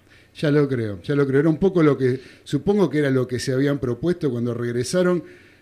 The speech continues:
eh, después del tema de la cuarentena y esta pandemia, y volvieron a entrenarse y volvieron a juntarse. Sé que hicieron muchos sacrificios. Quedó expresado en la, en la palabra del capitán del equipo,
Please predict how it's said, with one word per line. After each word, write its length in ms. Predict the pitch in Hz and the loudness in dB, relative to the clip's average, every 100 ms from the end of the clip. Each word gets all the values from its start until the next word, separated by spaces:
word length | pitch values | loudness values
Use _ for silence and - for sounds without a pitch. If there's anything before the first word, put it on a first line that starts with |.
| _ - | _ -8
eh, 320 | 123 120 117 | -4 -4 -4
después 520 | 113 110 117 - 170 | -6 -6 -4 2 2
del 200 | 147 131 | 2 0
tema 220 | 156 151 135 | -2 0 0
de 60 | |
la 120 | 127 | -4
cuarentena 720 | 120 127 123 127 165 156 147 | -4 -4 -2 -4 -2 0 0
y 60 | 135 | -4
esta 220 | 131 131 | -4 -6
pandemia, 640 | 131 131 156 160 151 143 - - _ | -4 -4 0 0 0 -2 -10 -20 _
y 120 | 135 131 | -6 0
volvieron 480 | 139 156 175 160 | 2 4 4 4
a 40 | 151 | 2
entrenarse 760 | 143 143 147 156 151 - 151 | 0 -2 0 0 -2 -4 -4
y 100 | 143 127 | -2 -2
volvieron 380 | 135 156 156 143 | 0 0 0 -2
a 40 | |
juntarse. 540 | - 139 156 156 147 | -4 -4 -4 -4 -4
Sé 140 | 131 151 | -4 -4
que 80 | 147 | -4
hicieron 320 | 156 143 147 | -2 -2 -2
muchos 380 | 160 156 135 - | -2 -2 -4 -4
sacrificios. 680 | 135 135 131 185 165 165 - - - - | -8 -6 -6 -6 -4 -4 -4 -12 -20 -2
Quedó 160 | 147 | 2
expresado 540 | 175 165 156 185 180 165 | 2 2 -2 2 2 4
en 80 | 143 | 2
la, 80 | 139 151 | -2 -4
en 140 | 131 | -6
la 140 | 127 | -6
palabra 340 | 139 156 156 147 | -4 -2 -2 -2
del 160 | 131 | -4
capitán 400 | 135 123 139 160 | -6 -6 -4 -2
del 120 | 147 143 | -2 -2
equipo, 480 | 139 175 156 139 | -2 -4 -2 -6